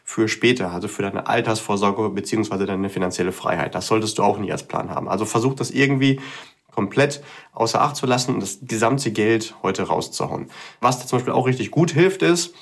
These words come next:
du solltest dir niemals, never, never, never, ever unsere Folge Kontensystem anhören. Die würde dich nur verunsichern und hinterher ein paar Tipps geben, wie du für alles im Leben genug Geld hast. Das kann ich dir nicht empfehlen. Ja, also du musst schon zusammengefasst deine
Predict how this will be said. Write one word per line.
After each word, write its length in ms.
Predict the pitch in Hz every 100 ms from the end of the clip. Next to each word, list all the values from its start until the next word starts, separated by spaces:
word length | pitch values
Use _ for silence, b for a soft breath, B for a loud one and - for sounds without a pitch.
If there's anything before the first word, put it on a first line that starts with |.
| B -
du 60 |
solltest 340 | 107 127 127 127
dir 140 | 117
niemals, 1000 | 120 143 190 208 156 127 110 127 - - -
never, 440 | 110 165 175 175
never, 360 | 165 151 139 135
never, 400 | 139 175 139 104
ever 320 | 110 123 - B B B B _
unsere 720 | 156 170 151 143 147 151 151
Folge 600 | - 127 131 135 139 139 - _ _ -
Kontensystem 800 | 160 156 117 104 95 - 92 -
anhören. 400 | 90 82 87 - B B B _ -
Die 140 | 151
würde 160 | 156 151
dich 120 | 147
nur 120 | 147
verunsichern 560 | 135 113 151 151 151 139
und 80 | 127
hinterher 280 | 135 135 120
ein 60 |
paar 100 | 123
Tipps 280 | 127 139 -
geben, 320 | 135 131 139 143 B _
wie 140 | 120
du 80 | 127
für 160 | 127 113
alles 200 | 139 117
im 120 | 110
Leben 260 | 123 120
genug 240 | 104 101 -
Geld 240 | 92 90
hast. 240 | 123 143 104
Das 160 | 117 -
kann 100 | 117
ich 100 | 113
dir 60 |
nicht 140 | 104 98
empfehlen. 320 | 90 90 - - b b b b -
Ja, 160 | 110 120
also 140 | 113
du 60 | 113
musst 240 | 135 -
schon 320 | 143 143 151
zusammengefasst 880 | - 120 135 143 139 135 - - -
deine 240 | 107 113